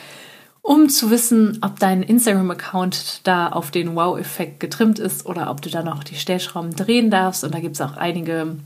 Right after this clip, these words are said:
einige Umsetzungstipps, was du an Content direkt umsetzen kannst, also auch zum Thema Reels, aber auch zum Thema Headlines. Also kannst du dir,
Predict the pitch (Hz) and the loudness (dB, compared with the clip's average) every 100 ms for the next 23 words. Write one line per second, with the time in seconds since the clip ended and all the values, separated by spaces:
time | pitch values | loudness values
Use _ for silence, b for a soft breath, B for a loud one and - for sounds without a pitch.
0 | - - 170 175 170 156 - 202 196 185 | -14 -8 -6 -6 -6 -4 2 4 4 0
1 | 185 147 - - 202 - 170 - - - | -4 -6 -8 -6 -4 -4 -4 -8 -10 -10
2 | 170 165 - 185 185 165 156 151 151 214 | -10 -8 -6 -4 -4 -4 -6 -6 -6 2
3 | 214 226 226 180 - 165 160 143 131 135 | 4 4 -2 -8 -8 -8 -8 -8 -8 -10
4 | 147 - _ _ - - 160 185 165 160 | -10 -18 _ _ -10 -6 -4 -4 -4 -4
5 | 143 B B B 196 202 196 185 180 - | -8 B B B 4 6 6 4 2 -2
6 | - - 147 - 160 147 170 147 185 - | -6 -8 -8 -8 -8 -8 -8 -4 -4 -2
7 | 160 156 151 147 147 165 147 - 165 | -4 -4 -6 -10 -12 -8 -6 -6 -8